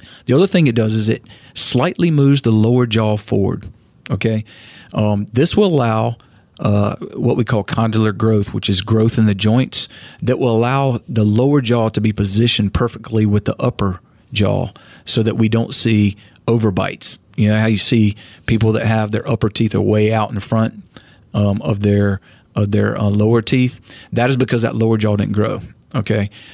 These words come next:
This will stimulate at an early age proper growth of the lower jaw so that we don't see any issues with,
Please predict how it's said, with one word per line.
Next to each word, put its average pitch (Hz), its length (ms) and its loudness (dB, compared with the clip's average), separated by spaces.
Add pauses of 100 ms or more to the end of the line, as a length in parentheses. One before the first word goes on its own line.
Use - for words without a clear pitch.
(100)
This 135 240 2
will 123 80 2
stimulate 113 640 0
at 107 120 -2
an 107 100 -4
early 147 280 2
age 101 400 0 (240)
proper 120 320 -2
growth 110 380 0
of 101 80 -4
the 101 80 0
lower 104 260 2
jaw 101 300 0
so - 140 -4
that 110 120 0
we 104 100 2
don't 101 200 -2
see 107 320 2
any 101 240 0
issues 101 500 0
with, 104 420 0